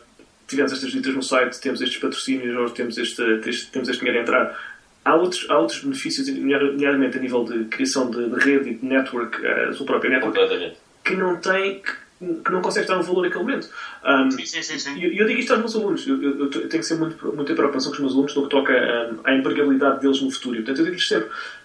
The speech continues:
Speaker 1: ah, ser bom ou mau, muitas vezes não faz a diferença. O que vai fazer a diferença quando vocês estão a competir com alguém,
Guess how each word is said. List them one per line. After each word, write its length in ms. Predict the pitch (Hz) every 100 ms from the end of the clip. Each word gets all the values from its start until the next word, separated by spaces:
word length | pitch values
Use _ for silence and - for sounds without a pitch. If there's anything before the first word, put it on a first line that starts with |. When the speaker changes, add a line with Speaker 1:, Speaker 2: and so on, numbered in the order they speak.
| -
Speaker 1:
ah, 200 | 180 -
ser 240 | 214 170
bom 140 | 160
ou 240 | 196 185 160
mau, 420 | 170 202 214 - - -
muitas 220 | 185 165 165
vezes 140 | 180
não 100 | 185
faz 180 | 170 165
a 60 |
diferença. 460 | 160 165 160 143 135
O 60 | 131
que 80 |
vai 120 | 147 156
fazer 240 | 135 135
a 40 |
diferença 480 | 127 123 139 135 127
quando 120 | 123 120
vocês 220 | 120 127
estão 160 | 131
a 20 | 120
competir 300 | - - 123
com 100 | 131
alguém, 400 | 127 - 220